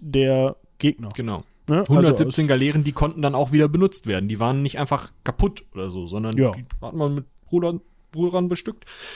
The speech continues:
Speaker 2: Im Zweifel mit Soldaten, die man gefangen genommen hatte von den Osmanen.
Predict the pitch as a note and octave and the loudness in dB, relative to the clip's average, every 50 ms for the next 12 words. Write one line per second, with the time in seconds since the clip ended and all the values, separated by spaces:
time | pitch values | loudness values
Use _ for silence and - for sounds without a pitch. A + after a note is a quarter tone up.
0 | - - D3+ C#3 - - D3 D#3+ D#3+ F3 D#3+ D3+ D3+ D3 - - - - _ _ | -4 -4 -4 -2 2 2 2 2 2 2 0 0 0 -2 -4 -14 -16 -18 _ _
1 | _ _ C3+ C#3+ C#3+ C3+ C#3+ C#3+ D3 D3+ - D#3 D3 D3 D3 D3+ D3 D3 D3 C#3+ | _ _ 0 2 2 4 4 4 2 2 2 0 2 2 2 2 2 2 0 -2
2 | C3 - C#3+ D3 D#3 E3 E3 E3+ E3+ F3 E3+ E3 D#3+ D#3+ - - D#3+ - - G3 | 0 0 -2 0 0 0 0 0 0 0 0 0 0 0 0 0 2 4 4 4
3 | E3 D#3+ E3+ C3+ C#3+ B2+ C3+ B2 A2+ A2 C3+ F#3+ C#4 D4+ F#2 F2+ | 4 4 4 4 2 4 4 4 4 4 2 0 -4 -6 -12 -16